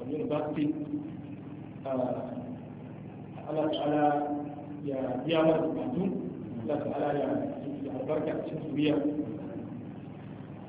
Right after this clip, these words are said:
Da kuma kaɗai dukkan abin ki, da tabbatar da dukkan alkhairi zuwa ga malamai da ake ta ɗawainiya a cikin wannan jami'ar mai tarin albarka da ma ɗaliban gaba ɗaya da ma'aikatan jami'ar.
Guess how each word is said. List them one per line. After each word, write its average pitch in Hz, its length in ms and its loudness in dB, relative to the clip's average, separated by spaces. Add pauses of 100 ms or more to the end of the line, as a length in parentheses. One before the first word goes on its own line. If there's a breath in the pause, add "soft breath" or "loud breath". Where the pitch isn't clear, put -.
(580)
Da - 180 -6
kuma 160 160 2
kaɗai - 320 2
dukkan 160 320 4
abin - 320 0
ki, - 100 0 (600)
da - 160 -4
tabbatar 156 320 0
da 151 80 4
dukkan 151 280 2
alkhairi 139 480 0 (760)
zuwa 151 160 2
ga - 480 0 (480)
malamai 135 320 2
da - 80 4
ake - 160 2
ta - 100 0
ɗawainiya 147 420 2 (1000)
a - 80 -8 (160)
cikin - 120 -4
wannan 147 280 0
jami'ar 147 320 4
mai 127 160 0
tarin 143 240 0
albarka 147 400 2
da - 80 2
ma 147 160 4
ɗaliban 156 360 2
gaba - 200 2
ɗaya - 180 -2
da 147 100 2
ma'aikatan 143 520 0
jami'ar. 175 340 8